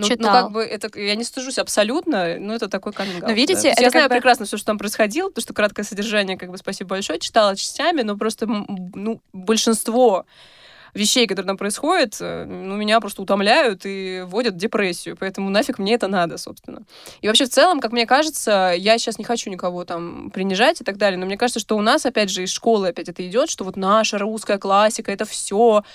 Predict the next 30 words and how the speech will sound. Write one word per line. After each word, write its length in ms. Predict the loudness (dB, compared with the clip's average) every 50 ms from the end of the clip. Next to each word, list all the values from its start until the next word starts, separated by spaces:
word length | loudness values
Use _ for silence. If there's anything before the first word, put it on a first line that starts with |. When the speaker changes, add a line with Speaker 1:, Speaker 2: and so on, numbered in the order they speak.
| -20 -20 -12
Speaker 2:
Хотя 340 | -8 -8 0 4 6 6 6 4
я 140 | 2 0 0
понимаю, 320 | 0 0 2 4 4 4
почему 240 | 4 0 -4 -6 -6
детям 320 | -2 -2 -4 -2 -4 -6
это 120 | -6 -4 -6
не 80 | -4
хочется 320 | -2 -2 -2 -2 -4 -6 -6
читать, 280 | 0 0 0 0 0
потому 80 | -4 -6
что 140 | -6 -6 -8
мне 400 | -8 -8 -6 -4 -2 0 0 2
тоже 180 | 2 2 0 0
это 80 | -4 -8
не 60 | -6
хочется 320 | -6 -4 -6 -6 -6 -8
читать, 200 | -6 -4 -4 -4 -2
потому 100 | -4 -6
что 100 | -6 -4
все 200 | -2 0 0 0
эти 140 | 0 0 -2
вещи, 360 | -4 0 0 0 0 0 -2 -4
которые 240 | -4 -4 -4 -4
там 120 | -4 -4 -4
нам 120 | -2 -2 -2
рассказывают, 580 | -4 0 0 0 0 0 0 -4 -8 -8 -10 -12 -20 -20 _ _ _ _ -14
сто 240 | -12 0 2 4 4
лет 200 | 4 4 2 0
уже 140 | -4 -4
устарели. 520 | -6 -8 -6 -6 -6 -4 -4 -6 -8 -8